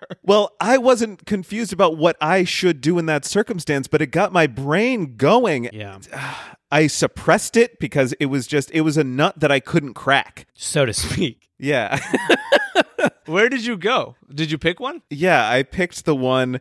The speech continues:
Speaker 2: in the corner on the back wall straight ahead on the right.
Speaker 1: You picked a corner one? That's one of only four spots where you could have hit an elbow with someone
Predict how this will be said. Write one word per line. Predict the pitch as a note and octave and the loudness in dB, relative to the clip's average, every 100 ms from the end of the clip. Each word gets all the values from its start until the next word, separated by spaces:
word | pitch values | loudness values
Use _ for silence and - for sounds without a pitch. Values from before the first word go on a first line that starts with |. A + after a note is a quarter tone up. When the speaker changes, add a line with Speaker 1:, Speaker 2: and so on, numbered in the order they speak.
| _ | _
Speaker 2:
in | C3+ D#3 D#3+ | 0 2 2
the | D#3+ | 0
corner | - - D3+ C#3 C3+ C3 B2 - - | -2 -2 0 2 4 4 2 -2 -4
on | A2+ A2+ | -4 -2
the | A2 | -4
back | F#2 _ A2+ A2+ - | -4 _ 2 2 2
wall | A2 G#2 | 2 2
straight | - A2+ G#2 | 0 -2 -2
ahead | F#2+ - A2+ F#2 | -4 -4 0 0
on | E2+ F#2 | 0 -4
the | F2 | -4
right. | E2 E2+ - - | -4 -6 -8 -10
Speaker 1:
You | F3 G3 | -8 -2
picked | C#4+ C4 | -2 -2
a | B3 | -4
corner | - F3+ B3 E4 | -2 0 0 0
one? | E4 F4+ D4 | 0 0 0
That's | C4 G3+ | -2 0
one | C4+ D#4 | -2 0
of | C#4 | -2
only | D4 D4 F3+ - - _ | -4 -8 -10 -18 -20 _
four | - C#4 D4+ | -6 0 2
spots | C4+ - C#4+ D4+ - | 0 -2 -2 -4 -4
where | B3+ | -8
you | B3+ | -8
could | A3+ C#4 | -4 0
have | A#3+ | 0
hit | C4 B3 | 0 -6
an | A#3+ | -2
elbow | G3+ C#4 C4+ G#3+ | 2 2 2 0
with | E3 - | 0 -4
someone | E3+ | -2